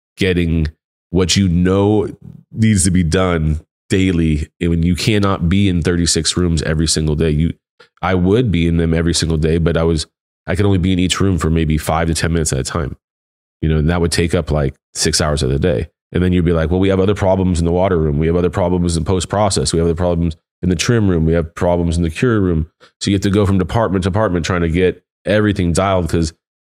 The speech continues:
guys you're hiring in Long Beach that are in the social equity program or coming in that we were trying to bring in very early on, a lot of social equity people, um,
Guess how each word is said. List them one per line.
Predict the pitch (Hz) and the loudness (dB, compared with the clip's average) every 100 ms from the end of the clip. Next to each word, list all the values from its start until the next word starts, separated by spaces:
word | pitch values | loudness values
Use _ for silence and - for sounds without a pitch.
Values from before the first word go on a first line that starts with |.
| _ - | _ -4
guys | 101 98 | -2 0
you're | 95 | 0
hiring | 87 98 98 95 90 | 0 0 0 0 0
in | 87 | 2
Long | 95 98 | 2 2
Beach | 92 92 78 | 2 0 0
that | 90 90 | 0 2
are | 87 87 82 - _ _ - | 2 2 0 -6 _ _ -4
in | 95 | -2
the | 92 | 2
social | 98 92 87 | 0 0 0
equity | 92 98 85 | 0 0 0
program | 101 92 85 90 87 87 85 | 0 0 2 0 0 0 0
or | 82 85 82 82 - | 0 0 0 -4 -4
coming | 104 95 92 | 0 0 2
in | 92 90 | 2 2
that | 80 | 2
we | 85 | 0
were | |
trying | 80 90 90 | 0 0 0
to | 85 | 0
bring | 82 87 | 0 0
in | 90 87 80 | 0 0 0
very | 87 87 | 0 0
early | 71 87 87 | 0 0 2
on, | 87 92 | 0 0
a | 82 | 0
lot | 82 87 | 0 0
of | 80 | 0
social | 90 85 65 | -2 -2 -2
equity | 85 95 80 | -2 -2 -2
people, | 76 80 78 78 73 _ _ _ _ - | -2 -2 -2 -2 -4 _ _ _ _ -4
um, | 82 80 76 73 | -2 0 0 -2